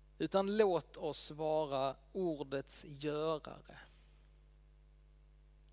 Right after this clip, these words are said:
så att vi dagligen får växa till i tro och hopp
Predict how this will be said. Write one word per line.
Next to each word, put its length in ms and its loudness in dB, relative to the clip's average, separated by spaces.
så 140 -2
att 140 -2
vi 160 0
dagligen 1200 0
får 320 -2
växa 480 -4
till 480 -12
i 100 -6
tro 680 -2
och 140 -6
hopp 580 -8